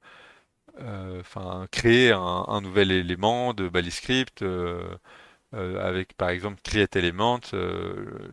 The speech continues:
lui donner un script avec une certaine valeur, et cetera, et cetera. Euh, mais on n'aura pas besoin de lui spécifier de nonce parce que, en gros, strict dynamique, il va faire, euh, de la délégation de confiance à tous les enfants,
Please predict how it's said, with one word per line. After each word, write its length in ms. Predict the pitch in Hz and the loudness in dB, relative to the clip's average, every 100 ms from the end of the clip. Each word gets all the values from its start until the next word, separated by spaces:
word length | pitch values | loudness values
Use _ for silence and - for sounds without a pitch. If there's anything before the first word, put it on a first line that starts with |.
| 95 | -14
lui 120 | 95 | -10
donner 380 | 92 98 104 107 | -8 -6 -4 -4
un 240 | 92 90 92 | -4 -8 -10
script 320 | - - - | -10 -8 -6
avec 220 | 92 - | -6 -8
une 80 | 92 | -12
certaine 340 | 101 - 104 | -10 -10 -6
valeur, 300 | 90 107 127 | 0 6 6
et 60 | 101 | 4
cetera, 400 | - - 95 92 | -2 -2 0 0
et 40 | |
cetera. 360 | - - 101 - - - - - _ - | -4 2 2 2 -6 -20 -20 -20 _ -4
Euh, 680 | 101 95 92 90 90 95 - - | 0 2 2 0 -4 -6 -10 -14
mais 140 | 110 110 | -6 -4
on 100 | 107 | 0
n'aura 240 | 98 98 | 4 6
pas 160 | 123 120 | 6 6
besoin 360 | 104 101 127 | 4 0 0
de 120 | 107 | 0
lui 160 | 98 95 | -4 -6
spécifier 580 | - - 113 - - 117 | -8 -4 -4 -4 -2 -2
de 140 | 101 | -2
nonce 340 | 95 135 - - | -6 -10 -12 -10
parce 160 | - - | -12 -10
que, 160 | 113 | -10
en 140 | 107 90 | -10 -8
gros, 160 | 98 | -8
strict 380 | 113 - 120 - | -8 -12 -14 -12
dynamique, 520 | 95 90 87 127 - | -12 -10 -8 -10 -10
il 100 | 95 90 | -10 -8
va 100 | - | 0
faire, 260 | 120 110 | 4 6
euh, 240 | 90 87 87 - - - | 4 0 -6 -14 -14 0
de 80 | |
la 60 | 101 | 0
délégation 720 | 95 120 110 104 104 - 135 | 6 6 6 6 4 4 -6
de 200 | 113 101 | -4 -6
confiance 920 | 98 - 107 - 113 123 139 156 - - | -6 -8 -10 -8 0 0 0 -4 -10 -2
à 140 | 98 | -2
tous 180 | - - | -2 0
les 180 | 120 104 | 2 2
enfants, 340 | 101 - 143 | -2 -4 -8